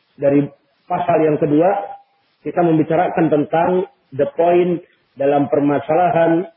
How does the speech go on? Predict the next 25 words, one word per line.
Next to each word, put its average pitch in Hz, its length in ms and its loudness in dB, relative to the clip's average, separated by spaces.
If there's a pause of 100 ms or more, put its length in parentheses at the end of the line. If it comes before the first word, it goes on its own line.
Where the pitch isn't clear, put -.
(260)
masuknya 160 480 -2
bulan 143 300 0
Ramadan 139 500 2
dengan 135 400 2
melihat 135 560 0
hilal. 117 400 -2 (640)
Dan 117 160 -8
hadisnya 127 320 -2
banyak 127 400 0
kami 131 240 0
sebutkan, 147 480 0
"Sumu 170 640 2
li 135 80 2
ru'yatihi, 123 580 -2 (540)
wa 135 240 -4
aftiru 160 400 4
li 156 80 4
ru'yatihi. 127 580 -2 (460)
Fa 143 80 -4
in 139 160 0
gumma 170 400 2
alaikum, 196 560 2 (240)
fa 143 80 -8 (100)
akmil 147 380 2
iddah 139 340 2